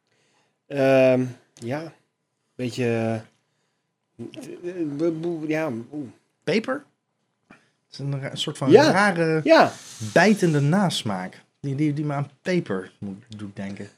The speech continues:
Speaker 1: Even een heel klein uitstapje naar wijn, maar als dit een, eh, het doet me een beetje denken aan, eh, een Shiraz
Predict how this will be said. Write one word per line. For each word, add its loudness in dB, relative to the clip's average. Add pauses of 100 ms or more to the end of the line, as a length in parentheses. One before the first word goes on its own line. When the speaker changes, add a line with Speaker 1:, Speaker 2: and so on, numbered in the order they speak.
(120)
Speaker 1:
Even -2
een 4
heel 4
klein 2
uitstapje 0
naar 0
wijn, 0
maar -2
als -4
dit -8
een, 0
eh, -4
het -8
doet 0
me 6
een 4
beetje 2
denken 2
aan, -2
eh, -2 (580)
een -6
Shiraz 2